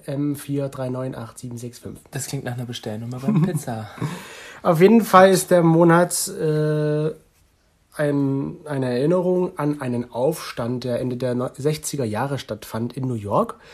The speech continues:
Speaker 1: Und, ähm, das Geschichtliche würden wir jetzt ganz kurz anreißen und das wird der Toni jetzt machen.
Speaker 2: Oh mein Gott.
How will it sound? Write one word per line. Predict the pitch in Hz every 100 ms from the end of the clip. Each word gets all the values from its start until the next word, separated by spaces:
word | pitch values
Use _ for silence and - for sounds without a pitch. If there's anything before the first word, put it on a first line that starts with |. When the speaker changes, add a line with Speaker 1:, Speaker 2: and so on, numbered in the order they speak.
| - - - - _
Speaker 1:
Und, | 139 135 135 135 135 135 - _ _ _ _ _ -
ähm, | 131 131
das | 123 -
Geschichtliche | 151 - 247 - - 147 120 151 165 - - _ - 233 _ _
würden | - 147 147
wir | 147
jetzt | 139
ganz | - 202
kurz | - 160
anreißen | - 131 120 135 - 160
und | 127
das | 123 107 -
wird | -
der | 113
Toni | - - -
jetzt | - -
machen. | - - -
Speaker 2:
Oh | - 120 117 120 117 117 113
mein | 113 120 123 123
Gott. | 120 131 147 151 147 143 139 139 -